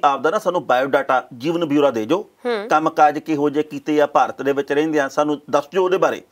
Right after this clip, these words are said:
Speaker 1: ਪਰ ਉਹ ਕਹਿੰਦਾ ਦੇਖੋ ਮੇਰੀ ਮਿਹਨਤ ਆ, ਮੈਨੂੰ ਰੱਖ ਲਓ, ਮੈਨੂੰ ਜ਼ਰੂਰਤ ਆ, ਮੈਂ ਸੰਘਰਸ਼ ਕਰ ਰਿਹਾ ਇੱਥੇ।
Speaker 2: ਜੀ।
Speaker 1: ਲਓ ਜੀ, ਉਹਨਾਂ ਨੇ ਰੱਖ ਲਿਆ। ਉਹ ਕਹਿੰਦਾ ਦੇਖੋ ਜੀ ਵੱਧ ਤੋਂ ਵੱਧ ਸੇਲ ਕਰਨੀ ਆ, ਚੀਜ਼ਾਂ ਵੱਧ ਤੋਂ ਵੱਧ ਵੇਚਣੀਆਂ।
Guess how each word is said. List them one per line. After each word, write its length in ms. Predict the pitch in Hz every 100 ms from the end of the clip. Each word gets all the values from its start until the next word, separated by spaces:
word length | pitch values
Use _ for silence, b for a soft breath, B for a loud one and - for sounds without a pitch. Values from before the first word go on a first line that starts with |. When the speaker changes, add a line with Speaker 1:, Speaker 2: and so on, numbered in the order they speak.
| B B -
Speaker 1:
ਪਰ 140 | 180
ਉਹ 80 | 190
ਕਹਿੰਦਾ 180 | 175 170
ਦੇਖੋ 240 | 151 165
ਮੇਰੀ 180 | 143 139
ਮਿਹਨਤ 280 | 127 120 127
ਆ, 120 | 139 -
ਮੈਨੂੰ 220 | 135 151 147
ਰੱਖ 200 | 117 156
ਲਓ, 240 | 170 202 b b b
ਮੈਨੂੰ 220 | 156 185
ਜ਼ਰੂਰਤ 380 | 165 135 156 165
ਆ, 200 | 147 156 -
ਮੈਂ 160 | 151 175
ਸੰਘਰਸ਼ 440 | 175 190 165 -
ਕਰ 180 | 160 117
ਰਿਹਾ 140 | 120
ਇੱਥੇ। 220 | 139 - 233
Speaker 2:
ਜੀ। 220 | 185 240 175 B B
Speaker 1:
ਲਓ 140 | 156 196
ਜੀ, 100 | 208
ਉਹਨਾਂ 200 | 202 180
ਨੇ 80 | 180
ਰੱਖ 280 | 143 -
ਲਿਆ। 140 | 120 95 - _ _ B B
ਉਹ 140 | 180 196
ਕਹਿੰਦਾ 200 | 196 196
ਦੇਖੋ 260 | 160 -
ਜੀ 80 | 196
ਵੱਧ 220 | 135 147
ਤੋਂ 140 | 190 190
ਵੱਧ 160 | 175
ਸੇਲ 320 | 175 - 147
ਕਰਨੀ 320 | 143 143 135 165
ਆ, 40 |
ਚੀਜ਼ਾਂ 300 | - 160 151
ਵੱਧ 160 | 147 156
ਤੋਂ 140 | 160
ਵੱਧ 140 | 156
ਵੇਚਣੀਆਂ। 400 | 156 139 123 113